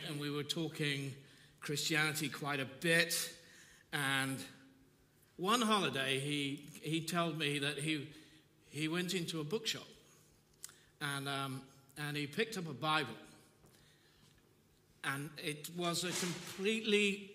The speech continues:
alien, it was completely alien to him, this book. He didn't know one end of the book from the other. I mean, he just didn't have a clue.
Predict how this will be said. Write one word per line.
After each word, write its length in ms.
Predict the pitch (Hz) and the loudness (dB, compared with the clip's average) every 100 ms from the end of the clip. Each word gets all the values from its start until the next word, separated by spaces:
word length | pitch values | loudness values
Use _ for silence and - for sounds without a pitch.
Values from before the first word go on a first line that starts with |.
| - | 2
alien, 680 | 180 185 190 175 170 165 160 147 - - - - | 4 6 6 6 4 2 -2 -6 -14 -20 -14 -4
it 180 | 175 180 | -2 0
was 160 | 175 | -2
completely 540 | 180 190 208 220 196 160 | -2 -4 -2 -2 0 2
alien 340 | 165 160 156 147 | 2 4 2 0
to 140 | 151 | -2
him, 160 | 135 127 | -2 -2
this 160 | 131 | -4
book. 360 | - 131 - - 127 | -4 -6 -6 -10 -6
He 100 | 135 | -4
didn't 220 | 160 175 | 0 0
know 240 | 170 165 - - - - - | 2 0 -2 -10 -20 -20 -12
one 220 | 165 185 196 | 0 4 6
end 200 | 202 190 | 6 2
of 60 | |
the 80 | 185 | 0
book 520 | 143 185 185 - - - | 0 -2 -4 -12 -12 -8
from 160 | 160 | -4
the 100 | 143 | -2
other. 140 | 127 - - - | -2 -4 -14 -8
I 120 | 139 147 | -4 -2
mean, 180 | 156 | -2
he 80 | 156 | -2
just 300 | 151 175 175 | 0 0 0
didn't 260 | 185 185 190 - - - - | 0 0 -4 -10 -18 -18 0
have 280 | 160 139 - - | 2 2 0 -4
a 160 | 131 - | -4 -4
clue. 360 | - - 185 | -4 0 0